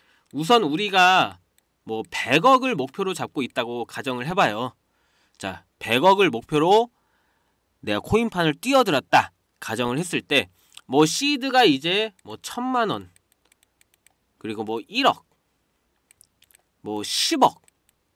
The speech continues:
이렇게 있다 가정을 해요. 사실 뭐 십억이 있으면은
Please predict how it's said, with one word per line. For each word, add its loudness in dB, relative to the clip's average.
이렇게 -2
있다 2
가정을 0
해요. 4
사실 -6
뭐 2
십억이 2
있으면은 0